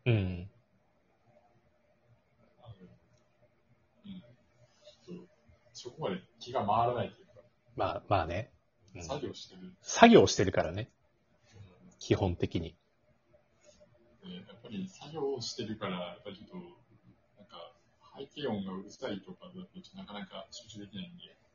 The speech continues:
Speaker 1: あの、い-、
Speaker 2: そういうの。
Speaker 1: なんか申し訳ないけど、なんか向こうの人って雑音気にしないよね。
Speaker 2: 気にしないよね。
Speaker 1: もうざ-、はい。
Speaker 2: 向こうの人、向こうの人さ、
Speaker 1: ね。
Speaker 2: その、時間的にさ、その、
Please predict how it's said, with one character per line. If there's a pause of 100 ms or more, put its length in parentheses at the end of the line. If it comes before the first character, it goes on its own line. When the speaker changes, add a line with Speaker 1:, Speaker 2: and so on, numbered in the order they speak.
(1700)
Speaker 1:
あ
の、
い-、
Speaker 2:
そ
う
い
う (540)
の。 (100)
Speaker 1:
な
ん
か
申
し
訳
な
い (200)
け
ど、
な
ん
か
向
こ
う
の
人
っ
て
雑
音
気
に
し
な
い
よ
ね。 (640)
Speaker 2:
気
に
し
な
い
よ
ね。
Speaker 1:
も
う
ざ-、
は
い。
Speaker 2:
向
こ
う
の
人、 (220)
向
こ
う
の
人
さ、
Speaker 1:
ね。
Speaker 2:
そ
の、
時
間
的
に
さ、
そ
の、